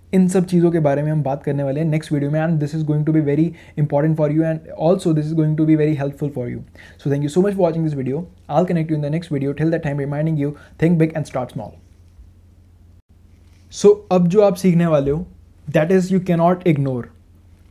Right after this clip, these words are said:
See, जब भी आप किसी चीज़ के ऊपर काम करना शुरू करोगे, अपने गोल्स के ऊपर काम करना शुरू करोगे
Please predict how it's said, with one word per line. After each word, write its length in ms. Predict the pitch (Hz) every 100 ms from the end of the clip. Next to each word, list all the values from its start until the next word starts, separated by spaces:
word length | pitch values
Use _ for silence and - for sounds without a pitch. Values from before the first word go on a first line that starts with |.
| - -
See, 120 | 220
जब 260 | 156 175 170
भी 100 | 196
आप 220 | 190 180
किसी 220 | 180 175
चीज़ 260 | 185 180 180
के 60 | 196
ऊपर 160 | 185
काम 240 | 185 165 170
करना 220 | 170 175
शुरू 240 | 180 170 165
करोगे, 320 | 147 143 147
अपने 220 | 151 170
गोल्स 260 | 143 156 180
के 100 | 185
ऊपर 160 | 175
काम 200 | 170 160
करना 200 | 160 160
शुरू 260 | 160 156 156
करोगे 320 | 143 127 117